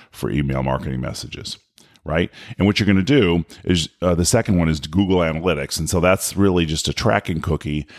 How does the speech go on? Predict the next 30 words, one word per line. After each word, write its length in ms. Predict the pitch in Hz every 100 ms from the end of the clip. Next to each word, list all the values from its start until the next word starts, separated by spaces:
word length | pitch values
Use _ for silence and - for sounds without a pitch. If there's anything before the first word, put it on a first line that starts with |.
| -
that 80 | -
you're 100 | 80
gonna 140 | 80
put 300 | 78 104 92
on 260 | 80 85 80
the 60 | 76
MailChimp, 500 | 82 78 - 78 69 _ _ _ _ _
uh, 360 | 76 73 71 65 - -
uh, 220 | 69 69 _ _ _
site 460 | - 120 98 80 -
to 240 | - -
be 120 | 78
able 240 | 80 73 76
to 140 | -
track 420 | - 98 80 80
who 300 | - 90 85
has 160 | 76 73
clicked 320 | - 85 -
on 160 | 69 65
it 140 | 64
at 100 | 65
least, 340 | - - - -
right? 300 | 73 85 - - - -
Not 160 | 113
necessarily 600 | 104 - 107 95 87 78 - - _ -
who 280 | - 98
they 160 | 90 80
are 180 | 76 71
specifically, 880 | - - 80 139 85 - 69 67 101 - - -
but 480 | 76 90 85 80